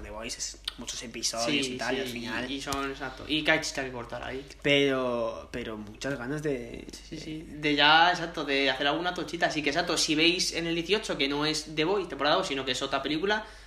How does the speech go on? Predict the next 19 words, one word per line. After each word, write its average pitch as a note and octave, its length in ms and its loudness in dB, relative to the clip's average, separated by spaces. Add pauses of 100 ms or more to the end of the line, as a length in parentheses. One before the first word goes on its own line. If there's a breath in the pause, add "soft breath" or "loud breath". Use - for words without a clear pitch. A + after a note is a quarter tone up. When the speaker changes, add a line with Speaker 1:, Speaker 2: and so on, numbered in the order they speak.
(220 loud breath)
Speaker 2:
a - 40 -20
lo - 80 -16
mejor F#3 360 -2
seguro D#3+ 300 0
que D#3+ 60 -2
os C#3+ 80 0
gusta, - 320 -8
seguro. C#3 300 -8
Speaker 1:
Seguro, D#3 340 6
Speaker 2:
Y D3+ 80 2
seguro C3+ 220 6
Speaker 1:
seguro. D3 120 4
Speaker 2:
que D3 80 2
habéis C3 140 0
conocido. B2 320 -6
Speaker 1:
Seguramente. A2+ 300 -10
Speaker 2:
Sí, - 100 -12
sí, - 120 -10
sí. - 140 -12